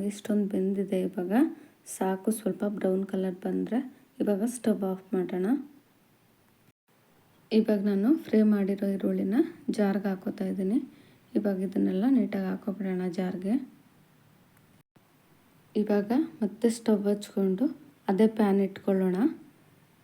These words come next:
ಇವಾಗ ಮತ್ತೆ ಕಾಯಿ, ಮಸಾಲೆ ಐಟಮ್ ಎಲ್ಲನೂ ಫ್ರೈ ಮಾಡ್ಕೋಬೇಕು. ಇವಾಗ ಮಾಡ್ಕೊಳ್ಳೋಣ. ಇವಾಗ ಮತ್ತೆ ಸ್ವಲ್ಪ ಎಣ್ಣೆ ಹಾಕ್ಕೋತಾ ಇದ್ದೀನಿ. ಇವಾಗ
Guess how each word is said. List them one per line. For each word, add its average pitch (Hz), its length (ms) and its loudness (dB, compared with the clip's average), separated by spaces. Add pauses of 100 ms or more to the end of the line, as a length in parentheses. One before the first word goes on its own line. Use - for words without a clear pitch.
(1700)
ಇವಾಗ 202 280 0 (260)
ಮತ್ತೆ 254 300 4 (480)
ಕಾಯಿ, 214 360 4 (180)
ಮಸಾಲೆ 202 400 0 (100)
ಐಟಮ್ 196 300 0
ಎಲ್ಲನೂ 190 300 2 (600)
ಫ್ರೈ 208 120 2 (120)
ಮಾಡ್ಕೋಬೇಕು. 190 580 -2 (480)
ಇವಾಗ 185 160 -2 (140)
ಮಾಡ್ಕೊಳ್ಳೋಣ. 190 460 -2 (2250)
ಇವಾಗ 214 300 2 (120)
ಮತ್ತೆ 208 320 2 (200)
ಸ್ವಲ್ಪ - 300 -2 (160)
ಎಣ್ಣೆ 196 240 2
ಹಾಕ್ಕೋತಾ 202 420 -2
ಇದ್ದೀನಿ. 185 300 0 (2750)
ಇವಾಗ 202 220 2